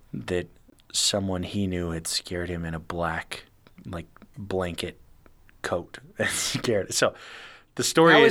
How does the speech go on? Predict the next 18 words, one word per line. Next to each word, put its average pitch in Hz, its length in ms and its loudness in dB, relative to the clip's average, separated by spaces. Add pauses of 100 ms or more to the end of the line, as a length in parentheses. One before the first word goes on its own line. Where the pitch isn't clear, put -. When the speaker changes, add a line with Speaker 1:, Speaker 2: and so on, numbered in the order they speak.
Speaker 2:
was 185 60 -2
you? 180 200 6
Speaker 1:
uh, 123 220 8
yeah, 139 280 8
that 143 120 10
was 180 200 8
me. 202 140 8
Speaker 2:
You 277 80 2
son 277 280 6
of 247 80 6
a 208 100 10
Speaker 1:
<laughs> 139 200 -10
Speaker 2:
bitch. 208 360 6
Speaker 1:
So 165 280 10
we 151 180 6
went 170 360 4
to, 160 240 6
uh, 123 360 8